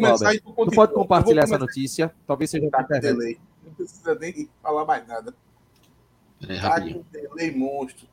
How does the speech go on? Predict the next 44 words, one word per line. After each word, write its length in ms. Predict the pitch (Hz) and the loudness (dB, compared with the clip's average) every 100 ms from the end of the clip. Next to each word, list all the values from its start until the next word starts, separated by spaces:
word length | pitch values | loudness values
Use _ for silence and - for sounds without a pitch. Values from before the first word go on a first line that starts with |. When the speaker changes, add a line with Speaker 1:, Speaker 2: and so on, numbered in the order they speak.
| _ _ _ _ _ | _ _ _ _ _
Speaker 1:
Sai 320 | - 170 220 196 | -2 4 6 4
aí 240 | 180 190 | 0 -2
e 40 | |
entra 140 | 196 185 | -2 -4
de 100 | 151 | -2
novo, 340 | 165 196 156 | 2 2 0
por 120 | 147 | -6
gentileza, 560 | 135 131 131 165 170 143 | -10 -6 -4 -2 -2 -2
meu 120 | 123 160 | -2 4
Speaker 2:
Ó. 200 | 175 147 | 6 6
Speaker 1:
querido. 180 | - _ _ _ _ _ _ _ _ _ _ _ _ _ _ _ _ _ _ _ _ _ _ _ _ _ _ _ _ _ _ _ _ _ _ - | 2 _ _ _ _ _ _ _ _ _ _ _ _ _ _ _ _ _ _ _ _ _ _ _ _ _ _ _ _ _ _ _ _ _ _ -6
Speaker 3:
Vou 120 | 113 | -4
compartilhar 480 | 117 113 110 101 95 | 0 2 2 2 0
aqui, 160 | 85 85 | 0 -6
vou 120 | 92 | -8
compartilhar. 500 | 98 - - - - - _ _ - | -6 -8 -10 -10 -12 -14 _ _ -6
Speaker 2:
Vocês 180 | 196 185 | -4 0
tão, 200 | 214 180 | 0 0
vocês 180 | 214 208 | -2 0
tão, 180 | 202 - _ _ _ - | 0 -2 _ _ _ 2
tão 80 | 208 | 2
conseguindo 360 | 226 - 196 | 2 2 2
ouvir 160 | 170 175 | 4 6
melhor 220 | 147 135 | 6 6
agora? 300 | 120 135 156 | 6 6 4
Tão 120 | 156 147 | 2 -6
conseguindo 260 | 151 143 | -4 -2
ouvir 120 | 127 127 | -2 0
melhor 160 | 113 | 0
agora? 360 | 104 110 143 - _ _ _ _ _ _ _ _ - | 0 0 -2 -6 _ _ _ _ _ _ _ _ -6
Speaker 1:
Não, 240 | 254 151 | 0 0
você, 180 | 170 - | -2 -4
você 240 | 247 254 | -2 -2
tá 120 | 262 262 | 0 2
em 140 | 233 | 4
outro 520 | 226 294 302 294 294 254 | 4 4 2 0 -6 -6
planeta. 500 | 262 196 139 - - | -2 -2 -2 -6 -4
Você 240 | 185 226 | -4 -4
tá 140 | 233 | -4
em, 160 | 220 208 | -2 0
Speaker 2:
É. 100 | 196 | 0
Speaker 1:
em 220 | 208 214 | 0 4
outro 240 | 220 247 254 | 4 4 0
espaço-tempo. 680 | - 240 240 - 139 - | 6 6 6 -4 -6 -6